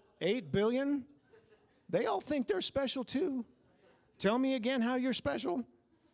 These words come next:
Hmm. "Let this mind be in you." To,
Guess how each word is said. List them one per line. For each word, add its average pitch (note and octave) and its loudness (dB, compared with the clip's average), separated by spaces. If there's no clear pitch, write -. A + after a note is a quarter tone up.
Hmm. D3 0
"Let G3 2
this G3+ 0
mind F#3 2
be F3+ 2
in F3+ 2
you." D#3+ 0
To, E3 0